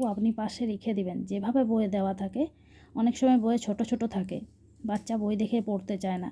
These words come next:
এভাবে লিখে দিলে তারা অনেক মজা পায় এবং লিখে। এক, দশ, তিন, তেরো, এটা তারা সুন্দরভাবে লিখবে এবং তার পাশে এটা যদি দিয়ে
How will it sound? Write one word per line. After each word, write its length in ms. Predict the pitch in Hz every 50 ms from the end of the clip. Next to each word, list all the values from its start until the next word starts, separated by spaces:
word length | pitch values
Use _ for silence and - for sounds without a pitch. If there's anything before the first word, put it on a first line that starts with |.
| -
এভাবে 280 | 220 220 220 226 226 233
লিখে 320 | 214 196 196 190 - 214 240
দিলে 280 | 208 240 240 220 220 247 294 - - _ _ - - _ - -
তারা 160 | 202 208 226 214 214
অনেক 160 | 220 226 226 214
মজা 340 | 214 202 185 185 185 220 220
পায় 180 | 220 240 240 226 208
এবং 120 | 202 214 214 202 196
লিখে। 260 | 196 - - 208 190 - - - - - - - 196 202
এক, 60 | 202 233 208 262
দশ, 160 | 277 269 254 - - -
তিন, 160 | 254 240 240 233
তেরো, 340 | 220 240 226 208 190 196 220 262 - - _ _ _ _ _ - - 208
এটা 140 | - 220 202
তারা 200 | 220 208 208 220 220
সুন্দরভাবে 600 | - - 220 208 214 214 220 208 214 214 214 220
লিখবে 280 | 208 220 208 - - 269 254
এবং 120 | 214 226 233 226
তার 180 | 220 214 208 214
পাশে 260 | 202 208 208 202 - 247 220
এটা 140 | 190 202 190
যদি 200 | 185 202 196 208 190
দিয়ে 200 | 190 196 202